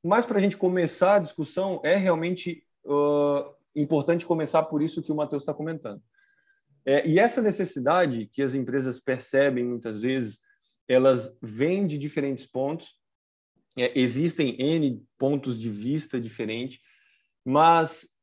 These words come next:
o, o, a busca da melhoria contínua, ela começa muitas vezes na empresa, a empresa começa a crescer, a empresa começa a se desenvolver <clears throat> e começa a, a, a buscar a melhoria contínua, começa a melhorar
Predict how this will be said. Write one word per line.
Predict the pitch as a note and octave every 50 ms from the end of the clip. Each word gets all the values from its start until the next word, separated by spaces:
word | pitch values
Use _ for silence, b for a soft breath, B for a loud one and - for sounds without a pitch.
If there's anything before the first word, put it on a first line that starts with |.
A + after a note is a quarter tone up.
| _ - D3+
o, | D3+ D#3 D#3 D3+ D3+ D3 - D3 D3 - - A#2+
o, | - - -
a | C#3 C#3+
busca | C#3 B2 A#2 D3+ G3 B3+ B3 - - - E3+ C#3+ A2 G#2+ - -
da | B2 A#2+ C#3+
melhoria | C#3+ D3+ D3 D3 C#3+ C3+ C#3 D#3 E3+ D#3+
contínua, | - - C#3 C3 C3 - - D#3+ F3+ F#3 E3 D3+ C3 -
ela | - B2+ C3 C3 C#3
começa | C3+ - - C#3 B2+ A#2+ B2 B2+ C#3+ E3+ G3 G3 - F#3
muitas | E3 D#3+ D#3+ D3 D3+ C3+ B2
vezes | C3+ C#3+ C#3+ C3+ C3+
na | C3+
empresa, | C3 B2 - - B2+ C#3+ E3 F3+ E3+ D3+ C#3+
a |
empresa | B2+ A#2 C3+ C#3 C3+ C#3
começa | - - B2 C3 C#3+ D#3 - D#3+
a | -
crescer, | - C#3 C3 - - - C#3+ D3+ D#3+ D#3
a | D3
empresa | C3 B2 - C3 C3+ B2 C3+
começa | C3+ - B2 A#2+ C3+ D3 D3+ - - D3 - -
a | C3 C3
se | - - D3
desenvolver | C3 B2 B2+ C#3+ C3+ C3 C3+ A#2+ G#2+ G#2+ B2+ C#3 D3+ D#3+ E3 b b b b b b b _ _ _ _ _
<clears throat> | - F3 A3+ - G3 G#3 D#3+ A2+ G#2 - - _ _ _ _ _ _ _ -
e | D3+ C#3+
começa | C#3+ - F3 F3+ E3+ D3+ D3+ F3 G#3 A3 G#3+ - G3+ F3+ E3+ -
a, | - C#3 C3+ C3+ C3 C3 B2 B2+ A#2+ A#2 - - A2+ A2
a, | - -
a | B2
buscar | B2 B2+ D3 C#3+ - - - E3 E3+ F3+
a | F3+
melhoria | D#3+ D3+ C#3+ C#3+ C#3 C3 C#3 C#3+ C#3+
contínua, | - C3+ A#2+ A#2 - - D#3+ E3+ E3 D3+
começa | - - C3+ C3+ C#3 C#3+ - D#3+
a |
melhorar | C#3 C#3 C3 C3 B2 C3 C3+ C#3 C#3 C3+ C3 -